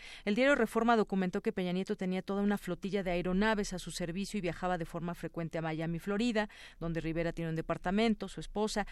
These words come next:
mientras que el candidato de la izquierda, Andrés Manuel López Obrador, tomaba vuelos comerciales y la candidata del entonces partido en el poder, la panista Josefina Vázquez Mota, contrataba vuelos por hora. Fue desde un inicio, desde la campaña,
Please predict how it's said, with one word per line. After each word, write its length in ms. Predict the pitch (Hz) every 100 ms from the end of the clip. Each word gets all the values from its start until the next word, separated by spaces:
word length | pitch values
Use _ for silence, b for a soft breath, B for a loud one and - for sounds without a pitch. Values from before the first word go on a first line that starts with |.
| B B
mientras 360 | 208 247 247 -
que 80 | 214
el 60 |
candidato 440 | 190 185 185 180 196
de 120 | 180
la 80 | 160
izquierda, 500 | - 220 214 220 -
Andrés 280 | 170 170 165
Manuel 160 | 185
López 280 | 196 180 -
Obrador, 300 | 170 170 196
tomaba 300 | 190 180 175
vuelos 260 | 165 175 160
comerciales 600 | 180 180 - 240 247 226
y 40 |
la 120 | 190 170
candidata 500 | 180 175 190 190 185
del 160 | 165
entonces 380 | 156 175 170 190
partido 360 | 180 175 196 190
en 80 |
el 100 | 196
poder, 340 | 190 220 247 247 B B
la 120 | 175 175
panista 380 | 175 190 -
Josefina 460 | 180 156 160 185 180
Vázquez 320 | 170 - 180
Mota, 280 | 208 202 208
contrataba 480 | 185 151 156 170 175
vuelos 340 | 165 165 170
por 240 | - 160 156
hora. 200 | 151 139 B B B
Fue 440 | - 226 311 170 156
desde 360 | 151 180 165 196
un 100 | 240
inicio, 340 | 226 226 240
desde 220 | 202 190
la 100 | 175
campaña, 640 | 165 185 160 208 208 247